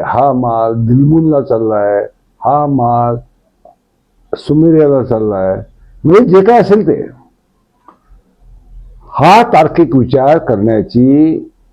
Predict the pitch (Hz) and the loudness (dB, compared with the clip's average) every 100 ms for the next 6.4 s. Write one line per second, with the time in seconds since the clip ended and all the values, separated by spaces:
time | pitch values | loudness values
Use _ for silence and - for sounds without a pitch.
0 | _ - 120 120 151 135 117 110 107 110 | _ -6 -2 0 0 -2 -4 -4 -2 -2
1 | 127 135 - 98 101 123 - 101 107 104 | -2 -2 -2 -2 -2 -4 -2 -2 0 -2
2 | - 110 139 - 87 101 110 202 90 107 | -2 -2 -2 -6 -6 -2 -2 -2 -2 -4
3 | 147 _ _ _ _ _ _ - 139 135 | -6 _ _ _ _ _ _ 0 0 4
4 | 175 185 - - _ _ _ _ _ _ | 4 4 2 -8 _ _ _ _ _ _
5 | - 123 135 147 165 180 147 135 165 165 | -4 0 2 4 4 4 2 2 0 2
6 | 160 156 156 151 | 2 2 0 -4